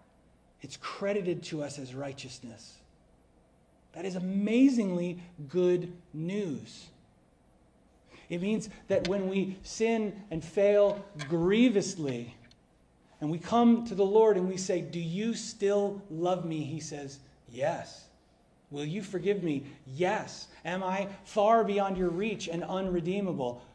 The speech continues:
"No, you are not." One of the truths that we have to come to grips with is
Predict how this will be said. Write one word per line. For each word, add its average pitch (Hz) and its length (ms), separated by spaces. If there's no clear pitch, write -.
"No, 156 400
you 123 240
are 110 100
not." 117 420
One 151 160
of 143 80
the 131 200
truths 180 520
that 131 240
we 135 380
have 156 380
to 131 340
come 165 180
to 151 100
grips 147 400
with 117 240
is 123 160